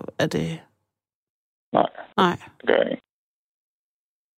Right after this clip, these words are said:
Speaker 1: Så du har ikke sådan nogle issu-, har du nogle issues på det område? Altså,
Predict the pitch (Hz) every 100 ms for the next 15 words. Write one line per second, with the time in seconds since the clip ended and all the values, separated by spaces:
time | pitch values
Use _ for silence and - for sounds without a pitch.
0 | _ _ _ _ _ _ - 196 190 185
1 | 190 - - 214 202 - 214 185 - 180
2 | - - - 190 185 175 190 190 208 185
3 | - 185 220 190 180 185 180 175 180 -
4 | 175